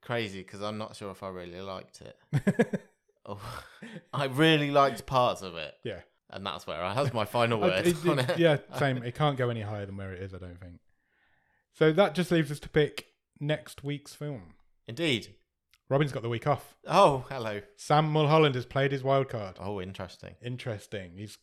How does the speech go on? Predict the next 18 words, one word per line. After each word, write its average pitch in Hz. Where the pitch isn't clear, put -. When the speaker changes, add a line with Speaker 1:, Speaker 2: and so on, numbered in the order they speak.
Speaker 2:
going 123
after 120
Ross. 113
Sam 190
usually 143
goes 127
first, 117
so 110
it's 98
interesting 110
that 98
he's 101
not 110
gone 92
first -
this 117
Speaker 1:
Okay, 220
Speaker 2:
season. -